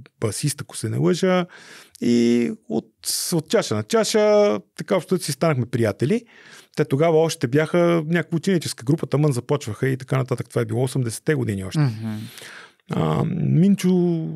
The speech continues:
Speaker 1: замина в Колумбия, остана там, той там живее. Деветдесет и първа година, ако се не лъжа, деветдесет и втора ми се обади Пешо и каза: „Абе, Мицо, знаеш ли, тук записахме шест парчета демо.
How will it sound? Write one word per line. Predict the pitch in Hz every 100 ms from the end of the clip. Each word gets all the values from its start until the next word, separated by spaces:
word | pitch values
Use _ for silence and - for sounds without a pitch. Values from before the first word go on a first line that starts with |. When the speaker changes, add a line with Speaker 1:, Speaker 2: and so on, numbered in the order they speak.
| 147
Speaker 1:
замина | 123 139 147 151 135
в |
Колумбия, | - 127 135 113 104
остана | - 107 98
там, | 98
той | 95 95
там | 95 90
живее. | 90 92 85 - _ _ -
Деветдесет | 113 107 104 -
и | 117 -
първа | 120 107
година, | 98 98
ако | -
се | -
не | 160
лъжа, | 175
деветдесет | 156 -
и | 196
втора | - 190
ми | 147
се | -
обади | 120 139 117
Пешо | - 104 - 160
и | 185 151
каза: | 180 175 185 - - - - - - -
„Абе, | 160 160
Мицо, | 202 220
знаеш | 160 202 202
ли, | -
тук | 196 180 170 - - _ _ _
записахме | 151 147 202 190 143
шест | 131 151
парчета | 127 - 131 101
демо. | 104 117 110 104